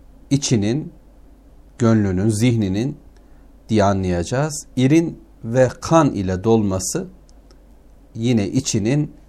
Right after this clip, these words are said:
gönlünün, zihninin şiir ile dolmasından kendisi için daha hayırlıdır. Bu rivayeti, Efendimizin bu sözünü duyduğumuzda şöyle bir irkiliyoruz.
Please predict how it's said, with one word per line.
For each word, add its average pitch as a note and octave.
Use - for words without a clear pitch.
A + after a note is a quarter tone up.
gönlünün, A2
zihninin G#2+
şiir C#3+
ile F#2+
dolmasından A#2+
kendisi C#3+
için C3
daha A2+
hayırlıdır. E2
Bu D#3
rivayeti, D3+
Efendimizin C#3
bu D#3+
sözünü A#2+
duyduğumuzda A#2+
şöyle C#3
bir D3+
irkiliyoruz. C3